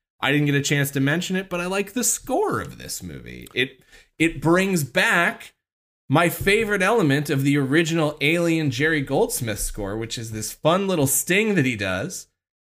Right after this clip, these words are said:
um, which, uh, if anybody wants to hear it, you can just hop on Spotify or YouTube and look up. It's called Hypersleep is the name of the track.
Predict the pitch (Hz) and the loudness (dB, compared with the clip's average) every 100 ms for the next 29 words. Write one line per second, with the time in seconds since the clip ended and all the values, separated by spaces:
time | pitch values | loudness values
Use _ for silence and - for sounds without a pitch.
0 | _ 123 123 117 113 110 104 _ _ _ | _ 0 2 2 0 -6 -10 _ _ _
1 | _ _ _ - 131 139 131 - - - | _ _ _ -2 4 4 2 -4 -8 0
2 | 139 131 127 127 139 160 180 170 147 139 | 4 6 4 2 2 2 2 2 2 0
3 | 135 - - - 214 196 104 139 - 143 | 0 -4 -8 -8 -6 -2 -2 -4 -10 -6
4 | 151 147 170 160 160 _ _ - 208 - | -4 -2 -2 -2 -8 _ _ -6 -6 -6
5 | - 247 247 226 190 - 220 190 175 156 | -4 -4 -2 0 -2 0 0 2 2 2
6 | 185 185 151 135 139 143 156 143 131 - | 0 2 2 2 0 -2 -4 -4 -6 -4
7 | 175 170 139 - - - 220 175 127 - | -2 -2 -4 -6 -4 0 0 2 0 0
8 | 113 101 - 101 104 107 104 101 92 92 | -2 -4 -6 -8 -8 -6 -6 -6 -10 -12
9 | - 113 87 85 - | -6 -6 -6 -10 -16